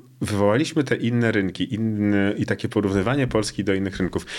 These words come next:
jak oceniasz polski rynek reklamy internetowej, internetu na tle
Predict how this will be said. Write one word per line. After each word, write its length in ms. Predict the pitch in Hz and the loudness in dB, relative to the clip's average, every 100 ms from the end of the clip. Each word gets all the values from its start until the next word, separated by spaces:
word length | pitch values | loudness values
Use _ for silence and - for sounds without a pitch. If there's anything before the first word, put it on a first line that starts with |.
| - - | -10 0
jak 180 | - - | 0 2
oceniasz 380 | 131 120 95 - | 0 2 0 -2
polski 420 | 85 82 - 80 | -4 -4 -6 -4
rynek 420 | 76 65 58 - | -4 -6 -8 -8
reklamy 420 | 76 80 76 73 | -8 -4 -4 -6
internetowej, 840 | 71 - - 64 - 101 98 87 | -8 -8 -6 -6 -2 -2 0 -2
internetu 640 | 110 92 92 90 101 101 98 | -2 -2 -2 0 -2 0 -2
na 180 | 90 87 | 0 -2
tle 380 | 87 82 76 | -2 -2 -2